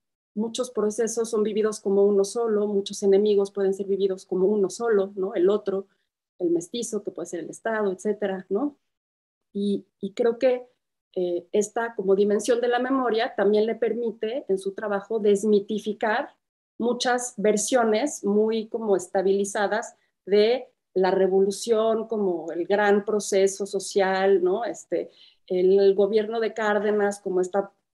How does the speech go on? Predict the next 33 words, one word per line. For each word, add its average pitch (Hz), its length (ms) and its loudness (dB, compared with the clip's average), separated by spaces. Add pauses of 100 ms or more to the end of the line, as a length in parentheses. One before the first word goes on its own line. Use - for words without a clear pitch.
(260)
política 196 720 0
súper 190 380 -4
pro 214 240 2
india, 208 840 2 (240)
este, 180 720 -2 (240)
de 202 140 4
los 196 180 4
grandes 226 400 2
maestros 214 720 0
que 196 140 -4
fueron, 214 600 2
este, 185 240 -2
llevando, 202 760 0
este, 180 580 -6 (240)
la 185 100 -10
educación 208 580 -4
socialista, 202 560 -4
científica, 185 420 -4
en 175 100 0
fin, 214 220 -4 (240)
toda 247 160 4
una 285 140 4
serie 262 260 0
de 247 80 2
temas 247 800 -2
que 180 100 -2
Nat 196 340 2
desarrolla 202 460 0
muy 226 220 0
bien 220 200 0
en 220 120 -6
este 214 200 -4
libro 220 460 -4